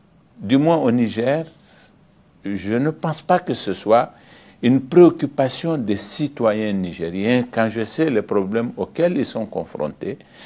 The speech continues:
et quand je sais que leur plus grande demande vis-à-vis de l'État, c'est de leur assurer la sécurité. Quand je sais tout cela, je me dis que, euh, être contre les Français ou contre les Américains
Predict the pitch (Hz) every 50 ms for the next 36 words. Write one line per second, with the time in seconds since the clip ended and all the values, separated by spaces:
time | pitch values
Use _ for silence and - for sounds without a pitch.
0 | - - - - 135 135 - - 175 180 165 143 127 113 - - 143 135 135 -
1 | 113 110 107 110 101 98 - - - 160 160 156 143 139 123 127 123 120 110 98
2 | 92 90 87 101 104 120 147 165 156 135 95 95 95 - - 101 110 110 113 104
3 | 98 104 107 98 92 90 82 90 92 - - 117 117 - - 98 87 98 92 90
4 | 92 - 104 107 - - 107 98 101 98 85 - - - - - - - 67 -
5 | 55 - - - 117 131 - - - - - - _ _ _ _ _ _ _ _
6 | _ _ _ _ _ - - - 165 175 160 131 110 95 - - 101 101 - 110
7 | 98 - - 110 127 156 165 - - 101 85 87 90 85 101 120 117 - - 90
8 | 104 120 131 - - - - - - _ _ _ _ - 101 101 98 95 92 90
9 | 87 85 80 78 - - - - - - - - - _ _ 123 139 143 - 120
10 | 101 - - 113 113 110 - 110 98 95 92 - - 98 92 87 - - 104 110
11 | 104 92 - - 107 107 - - 101 95 87 85 90 85 82 78 78 82 78 -
12 | - 113 127